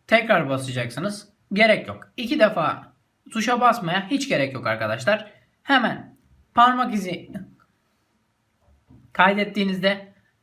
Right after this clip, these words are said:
basılı tutup veya basılı tutmaktan ziyade basıp tuşu çekip ancak parmağınızı üzerinden çekmeyerek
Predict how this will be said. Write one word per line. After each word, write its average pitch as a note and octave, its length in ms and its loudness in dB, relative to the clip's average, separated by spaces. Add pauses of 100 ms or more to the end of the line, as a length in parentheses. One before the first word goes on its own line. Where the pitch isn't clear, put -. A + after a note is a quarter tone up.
(380)
basılı A#3 600 0
tutup A3+ 420 -8
veya G#3 520 2 (120)
basılı G3+ 320 2
tutmaktan A3+ 500 0
ziyade A#2 520 -4
basıp C#4 540 0 (800)
tuşu B3 280 -4
çekip D4+ 380 -2
ancak A#3 340 0
parmağınızı A#3 500 2
üzerinden A3 520 0
çekmeyerek B3 760 -2